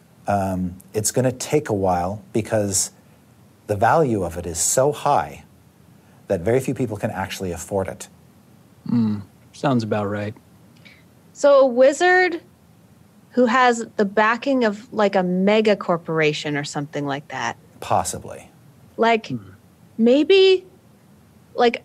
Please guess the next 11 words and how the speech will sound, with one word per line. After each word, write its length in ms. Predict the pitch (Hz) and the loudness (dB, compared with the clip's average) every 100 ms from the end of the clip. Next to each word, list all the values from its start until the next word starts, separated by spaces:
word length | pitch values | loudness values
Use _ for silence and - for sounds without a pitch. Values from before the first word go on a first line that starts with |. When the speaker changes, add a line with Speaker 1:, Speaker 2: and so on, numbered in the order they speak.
| - | -2
Speaker 3:
an 160 | 240 233 | 0 2
organization 800 | 254 294 311 262 269 262 262 | 2 4 2 4 4 4 2
that's 160 | 240 - | 2 0
so 380 | - 262 240 285 | -2 2 4 2
pervasive 960 | 294 277 240 233 226 - 190 180 185 - _ - - _ - _ - - | -2 -4 0 2 2 2 4 4 2 -10 _ -20 -20 _ -20 _ -10 0
that, 160 | 226 | 2
like, 240 | 226 220 220 | 4 2 2
the 100 | 214 | -2
funding 600 | - 226 226 247 226 220 | 2 2 4 4 4 4
is, 160 | 208 | 2
like, 180 | 202 202 | 2 0